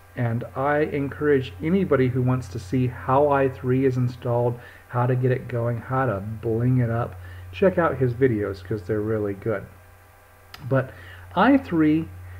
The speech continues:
is kinda like getting Gentoo for the first time.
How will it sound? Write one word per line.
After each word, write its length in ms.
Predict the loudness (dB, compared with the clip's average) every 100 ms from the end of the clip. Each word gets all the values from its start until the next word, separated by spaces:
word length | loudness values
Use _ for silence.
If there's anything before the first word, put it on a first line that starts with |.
| -2
is 240 | 0 0
kinda 440 | 0 0 2 4 4
like 400 | 2 0 -4 0
getting 360 | 0 0 0
Gentoo 640 | 0 2 2 2 0 -2 -2
for 140 | -4
the 100 | -6
first 400 | 0 0 0 -2
time. 300 | -6 -6 -6